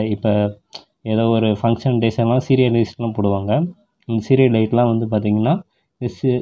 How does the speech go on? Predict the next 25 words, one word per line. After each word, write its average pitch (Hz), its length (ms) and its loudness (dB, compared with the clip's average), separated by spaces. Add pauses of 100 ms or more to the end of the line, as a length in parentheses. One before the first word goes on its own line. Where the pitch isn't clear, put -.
(140)
serial 143 380 0
connection 107 400 0
base 104 220 0
பண்ணி 107 220 -4
தான் 117 280 -4
பார்த்தீங்கன்னா, 107 420 -2
சீ-, - 180 -10 (320)
நேம்லேயே 131 380 0
வந்து 127 180 0
சீரியல்னு 117 520 2
வரும். 123 260 -2
So, 151 180 -4
serial 123 360 0
light, 110 220 -4
அதனால 107 340 0
தான் 123 160 -2
சீரியல் 113 220 2
லைட்டுன்னு 107 300 -2
சொல்லியிருக்காங்க. 101 440 -4 (420)
So, - 140 -20
இந்த 143 140 0
மாதிரி 131 180 0
நிறைய 120 200 2
applications 110 540 -2
இருக்குது. 127 300 -12